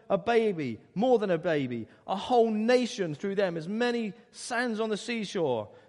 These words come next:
as you see in Lowestoft, or as many stars in the sky. God said, "That's what you're gonna have." And they were old, man. They were, like, even older than Andrew.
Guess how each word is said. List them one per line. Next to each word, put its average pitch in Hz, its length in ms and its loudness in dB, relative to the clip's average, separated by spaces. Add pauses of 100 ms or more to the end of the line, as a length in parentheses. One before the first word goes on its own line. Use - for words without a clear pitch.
as 151 120 -8
you 196 80 -6
see 233 160 -4
in 220 100 0
Lowestoft, 180 800 0 (260)
or 196 160 4
as 185 120 2
many 240 280 2
stars 247 460 2
in 226 100 0
the 226 80 0
sky. 190 480 4
God 254 220 2
said, 226 160 0
"That's 311 160 -2
what 269 120 -4
you're 214 60 -2
gonna 190 160 0
have." 180 340 0 (800)
And 208 140 -2
they 262 100 6
were 208 200 4
old, 185 300 4
man. 117 280 -6 (560)
They 233 160 4
were, 208 80 4
like, 180 180 4
even 185 160 2
older 180 220 2
than 151 140 -2
Andrew. 147 420 0